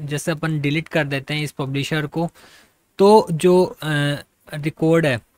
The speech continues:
इसका चाइल्ड रिकॉर्ड उस, वो डिलीट नहीं होता। ठीक है, डिलीट करके देख लेते हैं वहाँ पे डिलीट, तो अब इसका जो चाइल्ड है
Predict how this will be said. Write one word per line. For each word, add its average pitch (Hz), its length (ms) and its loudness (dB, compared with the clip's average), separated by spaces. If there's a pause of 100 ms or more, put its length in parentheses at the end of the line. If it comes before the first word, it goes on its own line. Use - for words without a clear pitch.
(680)
इसका 165 280 -4
चाइल्ड 143 400 0
रिकॉर्ड 147 300 -4 (100)
उस, 151 180 -10
वो 156 180 0
डिलीट 156 380 0
नहीं 151 360 2
होता। 135 380 -2 (600)
ठीक 147 140 -8
है, 147 80 -4
डिलीट 139 320 -6
करके 151 260 -4
देख 143 200 -2
लेते 151 220 -6
हैं 156 80 -6 (800)
वहाँ 139 240 -6
पे 139 100 -2 (400)
डिलीट, 139 360 -8 (2750)
तो 147 60 -8
अब 143 120 -4
इसका 156 220 -4
जो 170 100 0
चाइल्ड 151 460 -2
है 113 120 -6